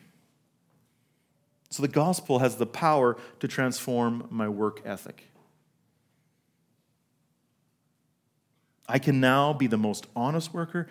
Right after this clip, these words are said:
I can now be the most motivated worker.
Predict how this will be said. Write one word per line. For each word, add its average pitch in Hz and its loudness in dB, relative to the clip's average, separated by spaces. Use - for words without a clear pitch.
I 135 2
can 135 -2
now 131 2
be 131 2
the 123 0
most 120 0
motivated 165 4
worker. 165 -2